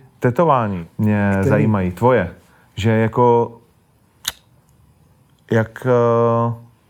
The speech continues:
Speaker 1: ty, ty jich máš jakože dost, ruky, všude tohle. Jak tě to... Má to nějaký smysl větší?
Speaker 2: Ale přesně tak, protože každý, jo, když, já jsem někde četl, že mám každý tetování jiné, ono prostě, když se dělám na hodně kluků, jsou potetování stylem, že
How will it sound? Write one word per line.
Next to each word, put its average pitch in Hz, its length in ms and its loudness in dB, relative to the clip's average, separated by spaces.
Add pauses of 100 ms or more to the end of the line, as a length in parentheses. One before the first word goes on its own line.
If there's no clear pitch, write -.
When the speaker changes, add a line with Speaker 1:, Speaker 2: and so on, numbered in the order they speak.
(120)
Speaker 1:
ty, 120 100 0
ty 127 120 -4
jich 120 120 -2
máš 127 340 -2
jakože 117 300 -4
dost, 120 460 -2
ruky, 120 400 -4
všude 120 340 -2
tohle. 123 440 -2 (420)
Jak 110 280 -2
tě 127 140 -4
to... 120 640 -2 (720)
Má 120 100 4
to 135 120 -2
nějaký 127 340 0
smysl 139 600 -2
větší? 131 380 -4
Speaker 2:
Ale 139 280 2 (100)
přesně 156 320 0
tak, 139 220 0
protože 127 300 -2
každý, 131 280 0
jo, 131 160 0
když, 127 140 0 (120)
já 113 160 -4
jsem 139 160 0
někde 135 220 0
četl, 127 280 -2
že 123 120 0
mám 123 200 -2
každý 123 260 -2
tetování 123 560 -2
jiné, 120 140 0
ono 113 180 -2
prostě, 117 240 -6 (360)
když - 120 -16
se 131 60 -6
dělám 123 240 0
na 120 60 0
hodně 127 220 0
kluků, 120 280 -4
jsou 120 140 0
potetování 120 580 0
stylem, 117 440 -2
že 113 300 -2